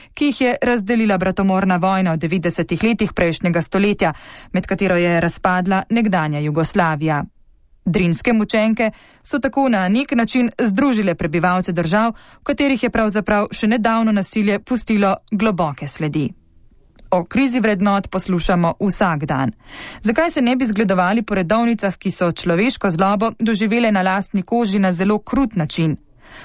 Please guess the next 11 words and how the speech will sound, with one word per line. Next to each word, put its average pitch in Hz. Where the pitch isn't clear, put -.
Omenila 214
sem 202
že 185
njihovo 214
dejavno 175
ljubezen 180
do 170
bližnjih, 190
njihovo 226
nesebično 220
pomoč 214